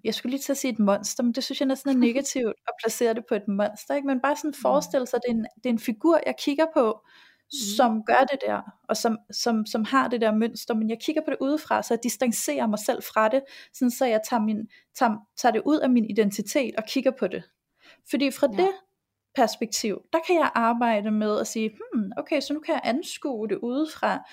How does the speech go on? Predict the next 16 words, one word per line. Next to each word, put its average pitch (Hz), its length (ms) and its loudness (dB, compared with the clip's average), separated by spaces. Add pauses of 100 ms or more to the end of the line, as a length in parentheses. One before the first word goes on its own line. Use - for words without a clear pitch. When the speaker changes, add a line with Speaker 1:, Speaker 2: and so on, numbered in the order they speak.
(200)
Speaker 1:
Hvad 185 200 2
kunne 262 140 -2
jeg 233 120 0
prøve 208 380 0
at 233 80 -6
gøre 196 200 2
i 233 40 -2
stedet - 380 0
for?" - 220 -4 (760)
Speaker 2:
Hmm. 233 200 -6
Speaker 1:
Sådan, 220 320 2
så - 120 -2 (160)
jeg 220 60 0
ligesom 262 300 0
sådan 262 200 -2
på - 80 -6